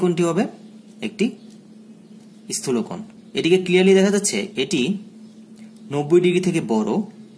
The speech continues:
কিন্তু একশো আশি ডিগ্রি থেকে ছোট, তাই এই কোণটির নাম হচ্ছে স্থূলকোণ। এখন তার পরের কোণটিতে চলে আসা যাক।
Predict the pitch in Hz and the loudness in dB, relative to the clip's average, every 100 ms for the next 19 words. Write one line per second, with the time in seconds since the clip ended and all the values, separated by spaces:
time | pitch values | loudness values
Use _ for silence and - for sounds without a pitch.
0 | - 185 214 123 165 - - - - - | 0 2 4 2 0 -4 -14 -20 -20 -20
1 | - - - - - - - - 127 - | -20 -20 -20 -20 -20 -20 -18 -8 -6 -2
2 | 143 160 156 165 180 208 113 131 - - | -4 -4 -4 -2 0 0 -2 -6 -12 -20
3 | - - - - 139 160 175 170 170 170 | -20 -20 -16 -4 0 0 0 -2 -2 -2
4 | 170 214 254 - - - 127 110 101 - | -2 -2 -2 -4 -12 -6 -2 -4 -4 -14
5 | - - - 131 175 175 185 185 180 165 | -18 -20 -12 -6 -2 0 0 0 0 -2
6 | 135 127 107 101 117 | -4 -4 -4 -4 -4